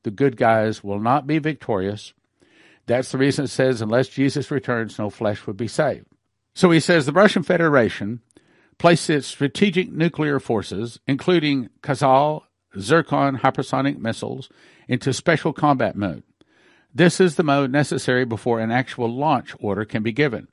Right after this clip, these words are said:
This is the mode necessary before an actual launch order can be given.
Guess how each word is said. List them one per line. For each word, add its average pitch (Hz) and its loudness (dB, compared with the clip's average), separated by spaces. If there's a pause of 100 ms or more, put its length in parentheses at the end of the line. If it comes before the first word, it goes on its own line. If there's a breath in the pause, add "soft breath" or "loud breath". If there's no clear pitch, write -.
(500 loud breath)
This 165 6
is 185 2
the 180 0
mode 160 6
necessary 120 0
before 107 0
an 101 -2
actual 151 -2
launch 127 -2
order 110 -2
can 104 -6
be 101 -6
given. 107 -4